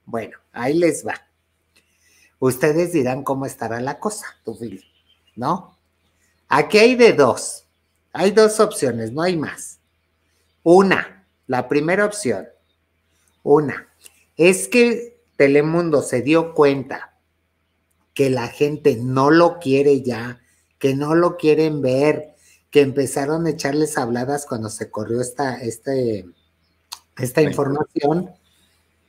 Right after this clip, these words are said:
Speaker 1: y entonces dijeron, "No, pues de por sí ya, ya nos traen en boca de todo mundo, pues nos van a traer peor, pues mejor no". Esa es una opción. La otra opción, que es la que más creo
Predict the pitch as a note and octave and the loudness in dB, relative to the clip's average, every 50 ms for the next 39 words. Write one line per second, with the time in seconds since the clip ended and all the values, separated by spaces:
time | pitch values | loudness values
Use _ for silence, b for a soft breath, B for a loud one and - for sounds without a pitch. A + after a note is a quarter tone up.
0 | _ _ - D3 D3 D3 D3+ D3 D#3+ D#3 D#3 D3+ F3+ F3 D#3 D#3 D3 D3 - D#3+ | _ _ 2 6 6 6 6 4 4 2 2 2 0 0 0 0 0 2 2 2
1 | E3 E3 E3 D#3+ E3 E3+ E3 - F#3 E3 D3 D3+ C#3+ D3 - D3 C#3+ - - F#3 | 4 4 2 2 2 2 2 2 2 4 4 4 4 6 6 4 4 4 4 4
2 | F3+ E3+ F3 E3 F#3+ F3 D3+ D#3+ D#3 E3+ E3 E3+ D#3+ E3 E3 F3 F3+ F3 F3 F3 | 4 6 4 4 4 4 4 4 4 4 4 2 2 2 2 0 2 2 2 2
3 | E3 D#3+ E3+ E3+ E3+ F3 F3 E3+ F3 F3 F3+ G3 F#3 F#3 G3 G3 G3+ A3+ G#3+ F#3+ | 4 4 4 4 4 4 4 6 4 4 4 4 4 4 4 6 6 6 6 6
4 | F#3 G3+ G3+ G3 G3+ - - - D#3+ D3 C3 - - E3 C#3+ C#3+ C#3+ C#3 D3 D#3 | 6 6 4 4 0 -6 -6 -2 -2 -2 -2 -2 -6 -4 0 0 0 2 2 0
5 | D#3+ D#3+ D#3 - D3 D#3 D#3+ - - G3 F#3 F3+ G3+ G#3+ - - - - _ _ | 0 -2 -2 0 2 2 2 2 4 4 4 6 6 4 2 -2 -12 -20 _ _
6 | _ _ _ _ _ _ - C3 C3 A#2+ C3 C3+ C3 - - D#3 D#3 D3+ C#3+ C3+ | _ _ _ _ _ _ -4 -4 -2 -2 -2 -4 -2 2 4 4 6 4 4 0
7 | - - _ _ - D3+ E3+ F3+ G3+ F#3 F#3+ - G#3 - D#3+ D3 D3+ D3+ D#3+ D#3+ | -4 -8 _ _ -4 -2 0 2 0 0 0 -2 -2 0 2 2 2 2 0 -2
8 | D#3+ - G#3 G3+ G#3+ G#3+ G3+ - - _ _ _ _ _ _ _ _ _ _ _ | -2 0 2 2 2 2 -2 -4 -10 _ _ _ _ _ _ _ _ _ _ _
9 | _ _ _ _ C#3 C#3 C#3+ C#3+ D3 D#3 E3+ F#3+ A3+ A3 A3+ B3+ B3+ B3+ B3+ - | _ _ _ _ 2 4 6 8 8 8 8 8 8 6 6 4 4 2 2 0
10 | - G3+ F#3 E3+ D3+ D#3 F3 F#3 - D#3 B2+ A#2+ A2+ D3 C#3 C3+ - - B2 A#2 | 0 4 4 4 4 4 2 -2 -2 -4 -4 -2 -2 -4 -6 -6 -4 -6 -6 -6
11 | C3 C#3 D3 - - - - F3+ D#3+ D3 C3 B2+ B2 B2 - - | -6 -6 -8 -8 -6 -4 0 2 4 4 4 2 0 -4 -6 -10